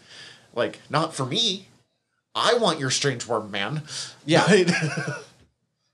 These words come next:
Speaker 2: But, yeah, it's, we'll see.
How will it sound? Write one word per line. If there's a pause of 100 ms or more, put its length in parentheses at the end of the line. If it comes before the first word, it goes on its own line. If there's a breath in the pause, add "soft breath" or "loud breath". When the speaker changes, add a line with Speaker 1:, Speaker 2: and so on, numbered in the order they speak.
(280)
Speaker 2:
But,
yeah, (120)
it's, (1200 loud breath)
we'll
see.